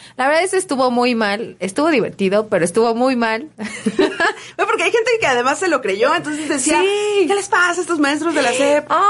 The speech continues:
Speaker 2: Pero
Speaker 1: sí,
Speaker 2: no,
Speaker 1: justo,
Speaker 2: la
Speaker 1: y
Speaker 2: verdad es
Speaker 1: salió
Speaker 2: que no.
Speaker 1: por ahí un video también haciendo, salieron un montón de memes,
Speaker 2: Ujú.
Speaker 1: y por ahí recuerdo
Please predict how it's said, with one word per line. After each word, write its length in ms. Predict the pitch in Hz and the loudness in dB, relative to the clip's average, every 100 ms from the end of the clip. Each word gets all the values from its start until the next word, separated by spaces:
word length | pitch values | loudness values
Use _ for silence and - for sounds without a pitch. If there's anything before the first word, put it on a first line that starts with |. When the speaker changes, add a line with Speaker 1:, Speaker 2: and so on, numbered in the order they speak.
| 427 | 4
Speaker 2:
Pero 140 | 381 359 | 2 4
Speaker 1:
sí, 60 | |
Speaker 2:
no, 160 | 349 403 | 2 4
Speaker 1:
justo, 280 | 359 381 381 | 2 2 2
Speaker 2:
la 40 | |
Speaker 1:
y 40 | |
Speaker 2:
verdad 140 | 349 339 | 2 2
es 40 | |
Speaker 1:
salió 180 | 262 277 | 2 0
Speaker 2:
que 60 | 339 | 0
no. 60 | |
Speaker 1:
por 120 | 349 | 2
ahí 200 | 285 208 214 | 2 0 -2
un 100 | 220 | 0
video 560 | 233 214 214 208 214 | 0 2 2 4 2
también 500 | 208 180 170 170 175 | 0 -2 0 0 0
haciendo, 520 | 190 185 196 202 180 - - | -2 0 0 2 0 -2 -12
salieron 400 | 208 262 320 392 | -2 0 2 2
un 60 | 403 | 2
montón 400 | 330 269 269 262 | 0 0 -2 0
de 100 | 254 | 0
memes, 600 | 233 220 226 254 349 - | 0 -2 -2 0 -2 -4
Speaker 2:
Ujú. 100 | - | -4
Speaker 1:
y 40 | |
por 160 | 190 196 | 0 0
ahí 100 | 208 | 0
recuerdo 800 | 214 226 220 208 208 208 202 - | -2 -2 -2 0 2 2 0 -4